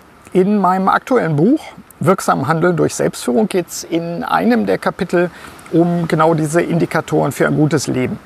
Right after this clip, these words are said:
Ich betrachte dort, äh, unter anderem die Ansätze der positiven Psychologie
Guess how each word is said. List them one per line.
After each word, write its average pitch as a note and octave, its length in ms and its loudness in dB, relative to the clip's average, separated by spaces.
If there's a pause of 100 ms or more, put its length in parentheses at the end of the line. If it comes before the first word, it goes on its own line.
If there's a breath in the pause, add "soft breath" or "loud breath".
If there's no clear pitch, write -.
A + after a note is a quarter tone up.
(640 loud breath)
Ich - 220 -6
betrachte F3+ 640 0
dort, G3 600 2
äh, E3+ 220 2
unter F3+ 320 2
anderem D#3+ 180 0
die D#3 140 0
Ansätze D#3 560 -4
der C3 180 -2
positiven D3 640 -4
Psychologie C3 760 -4